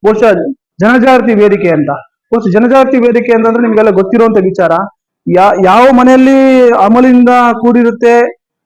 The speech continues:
ಎಲ್ಲಿ ಅವನು ಕುಡಿತಕ್ಕೆ ಒಳಗಾಗಿರ್ತಾನೆ, ಸಮಾಜ ಎಲ್ಲಿ ಹಾಳಾಗ್ತಾ ಇದೆ, ಅಥವಾ ವಿದ್ಯಾರ್ಥಿಗಳು ಎಲ್ಲಿ ದಾರಿ ತಪ್ತಾ ಇದ್ದಾರೆ, ಇದೆಲ್ಲ ಗಮನಿಸ್ಕೊಂಡು ಅವ್ರಿಗೆ ಏನಾದ್ರೂ ಒಂದು, ಒಂದು ಪರಿವರ್ತನೆ ದಾರಿಯಲ್ಲಿ ಅವ್ರನ್ನ ನಡೆಸಬೇಕು ಅನ್ನೋ ದೃಷ್ಟಿಯಿಂದ ಜನಜಾಗೃತಿ ಕಾರ್ಯಕ್ರಮ ಇದೆ.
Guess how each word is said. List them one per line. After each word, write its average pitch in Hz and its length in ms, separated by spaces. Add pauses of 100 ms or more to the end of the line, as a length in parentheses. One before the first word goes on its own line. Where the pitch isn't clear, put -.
(100)
ಎಲ್ಲಿ 233 260
ಅವನು 226 160
ಕುಡಿತಕ್ಕೆ 240 420
ಒಳಗಾಗಿರ್ತಾನೆ, 220 880
ಸಮಾಜ 214 360
ಎಲ್ಲಿ 226 240
ಹಾಳಾಗ್ತಾ 220 540
ಇದೆ, 214 500 (100)
ಅಥವಾ 196 200
ವಿದ್ಯಾರ್ಥಿಗಳು 208 600
ಎಲ್ಲಿ 220 260
ದಾರಿ 214 220
ತಪ್ತಾ 220 280
ಇದ್ದಾರೆ, 214 200
ಇದೆಲ್ಲ 208 500
ಗಮನಿಸ್ಕೊಂಡು 254 640
ಅವ್ರಿಗೆ 196 480
ಏನಾದ್ರೂ 269 360
ಒಂದು, 262 260
ಒಂದು 226 280
ಪರಿವರ್ತನೆ 254 460
ದಾರಿಯಲ್ಲಿ 240 500
ಅವ್ರನ್ನ 226 260
ನಡೆಸಬೇಕು 214 300
ಅನ್ನೋ 233 300
ದೃಷ್ಟಿಯಿಂದ 220 380 (420)
ಜನಜಾಗೃತಿ 220 500
ಕಾರ್ಯಕ್ರಮ 190 340
ಇದೆ. 190 420